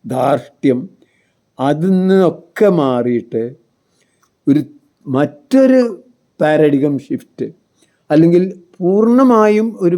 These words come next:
വ്യത്യസ്ത തലത്തിലേക്ക് എത്തുകയാണ്. അതായത്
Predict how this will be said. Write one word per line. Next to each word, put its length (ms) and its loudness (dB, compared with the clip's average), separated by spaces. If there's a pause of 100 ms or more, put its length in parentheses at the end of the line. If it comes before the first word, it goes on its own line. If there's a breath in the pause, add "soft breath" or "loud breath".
വ്യത്യസ്ത 680 -4 (1400)
തലത്തിലേക്ക് 720 2
എത്തുകയാണ്. 360 -4
അതായത് 340 4